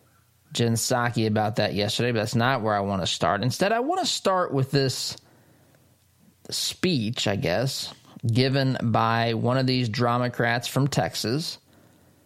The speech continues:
She is a representative, Texas state representative, Senfronia Thompson. She's one of the, again, Dramocrats who fled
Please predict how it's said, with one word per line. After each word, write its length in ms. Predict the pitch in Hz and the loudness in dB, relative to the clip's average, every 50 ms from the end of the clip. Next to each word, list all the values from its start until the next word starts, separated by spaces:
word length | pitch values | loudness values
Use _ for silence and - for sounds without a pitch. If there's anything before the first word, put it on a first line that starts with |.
| _ _ _ _ _ _ _ _ _ _ _ _ _ _ _ _ _ | _ _ _ _ _ _ _ _ _ _ _ _ _ _ _ _ _
She 300 | - - - 123 120 113 | -8 -4 -2 0 0 0
is 160 | 117 117 110 | 0 0 0
a 140 | 120 113 110 | 0 0 0
representative, 1040 | 107 107 110 107 - 127 120 110 110 113 110 110 107 110 123 147 175 170 160 - | 0 0 -2 0 0 0 0 0 0 0 0 0 0 0 0 -2 -2 -4 -6 -4
Texas 440 | - - 117 117 - - 127 127 120 | -2 0 0 0 -2 -2 -2 -2 -2
state 260 | - - 127 117 110 | -2 -2 -2 -2 0
representative, 800 | - 110 113 - 117 110 104 107 107 107 107 113 135 156 156 - - - _ _ _ _ _ _ _ _ _ _ _ _ _ _ | 0 -2 -2 -2 -2 -2 0 0 0 0 0 0 0 -2 -4 -8 -16 -20 _ _ _ _ _ _ _ _ _ _ _ _ _ _
Senfronia 760 | - 127 120 113 - - - 123 120 127 131 131 131 151 147 | 0 0 0 0 0 0 2 2 2 4 2 2 0 -2 0
Thompson. 540 | - 151 117 113 120 120 - 135 151 180 185 - - - - - _ _ _ _ _ _ _ _ _ _ _ _ _ _ _ _ _ | 0 2 2 2 0 0 0 0 0 0 -2 -4 -8 -18 -20 -20 _ _ _ _ _ _ _ _ _ _ _ _ _ _ _ _ _
She's 280 | - - - 110 110 113 | -6 -4 -2 -2 0 0
one 180 | 110 117 117 | 0 0 0
of 140 | 117 113 110 | 0 0 0
the, 340 | 117 117 113 110 113 113 113 - - - _ _ _ _ _ _ _ _ - | 0 0 0 0 0 -2 -4 -6 -10 -20 _ _ _ _ _ _ _ _ -4
again, 320 | - 117 101 117 101 92 98 | 0 2 2 2 2 2 2
Dramocrats 640 | 104 104 107 110 113 110 - 120 113 113 113 - | 2 2 2 2 0 0 0 0 0 0 0 0
who 120 | - 117 | -2 -2
fled 480 | 107 - - - 98 107 113 117 127 | -2 0 0 0 0 2 0 -2 -4